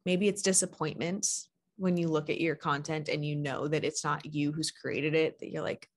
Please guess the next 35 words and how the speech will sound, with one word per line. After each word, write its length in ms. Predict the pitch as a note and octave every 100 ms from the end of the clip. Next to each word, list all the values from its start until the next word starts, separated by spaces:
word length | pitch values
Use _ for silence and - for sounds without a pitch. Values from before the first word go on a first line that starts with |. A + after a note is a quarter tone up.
| _ _ _ _
"Oh, 120 | F#3+ F3+
I 120 | F3
wouldn't 240 | G3 G#3
have 80 | F3+
said 260 | - E3+ E3+
that, 340 | E3+ E3 -
so 120 | -
then 120 | E3
I 80 | D#3
don't 220 | D#3 E3+
feel 140 | E3+ F3+
good 180 | E3+ D#3
about 260 | D3 -
promoting 440 | E3 E3+ E3+ E3+ E3+
it, 260 | E3 D#3
so 120 | -
I 80 | F3
don't 120 | E3+
wanna 200 | D#3+ D3
look 200 | D#3 D#3 E3
at 140 | E3
it, 220 | D#3 D#3+
and 140 | D#3+ D3+
then 60 |
I'm 100 | D3+
not 200 | D#3 D#3+
gonna 120 | - D#3+
look 160 | D#3+
at 120 | D3
who's 200 | - D#3+
engaging 520 | D3+ D3+ D#3+ E3+ E3 E3
with 180 | D#3+ E3+
me 180 | D#3+
around 380 | D#3 D#3 D#3 D#3+
it." 220 | D#3 D#3